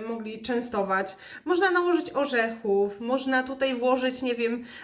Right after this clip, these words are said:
e, lampeczki, takie jakieś listki. E, ostatnio były nawet też w Pepco, e, takie listki, em, listki z drzewa. Jejku, czasami mi się, e,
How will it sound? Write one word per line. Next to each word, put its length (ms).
e, 260
lampeczki, 600
takie 300
jakieś 300
listki. 680
E, 60
ostatnio 340
były 220
nawet 280
też 160
w 80
Pepco, 420
e, 220
takie 280
listki, 600
em, 840
listki 520
z 80
drzewa. 580
Jejku, 280
czasami 360
mi 120
się, 200
e, 340